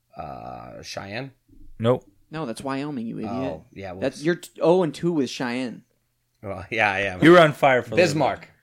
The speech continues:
Speaker 2: bit. Yeah. Uh, North Co-, no, North Carolina.
Speaker 1: Oh, Raleigh.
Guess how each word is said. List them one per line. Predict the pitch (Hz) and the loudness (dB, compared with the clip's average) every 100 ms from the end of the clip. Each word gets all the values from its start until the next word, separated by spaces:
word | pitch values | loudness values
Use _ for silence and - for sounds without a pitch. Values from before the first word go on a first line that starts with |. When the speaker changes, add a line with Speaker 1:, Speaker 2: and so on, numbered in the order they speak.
| _ - | _ -6
Speaker 2:
bit. | 104 - _ _ _ _ _ _ _ _ _ - | -6 -8 _ _ _ _ _ _ _ _ _ 0
Yeah. | |
Uh, | 113 113 113 113 113 110 110 107 _ | 4 4 4 4 4 2 -2 -6 _
North | - 67 73 113 123 - | -20 -18 -12 -2 -2 -2
Co-, | - - | -8 -6
no, | 113 113 113 | 2 4 4
North | 120 120 | 0 0
Carolina. | 123 113 104 - _ _ _ _ - | 0 0 -4 -8 _ _ _ _ -6
Speaker 1:
Oh, | 98 | -6
Raleigh. | 95 113 78 | -2 -2 -4